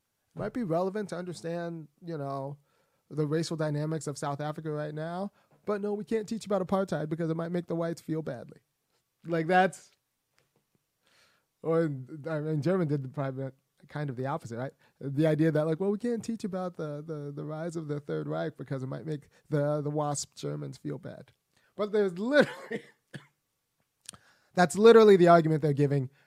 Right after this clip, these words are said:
right now in, in school boards all across America. We can't teach how white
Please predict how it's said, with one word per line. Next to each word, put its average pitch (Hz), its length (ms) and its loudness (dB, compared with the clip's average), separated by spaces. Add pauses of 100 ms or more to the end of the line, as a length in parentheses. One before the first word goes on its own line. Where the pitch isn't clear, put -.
right 156 260 4
now 151 360 0
in, 135 640 0 (500)
in 131 840 0
school 170 280 8
boards 143 360 4
all 349 260 8
across 359 360 2
America. 277 500 2 (240)
We 233 260 2
can't 247 460 2 (380)
teach - 540 -2 (600)
how 185 580 4
white 196 600 2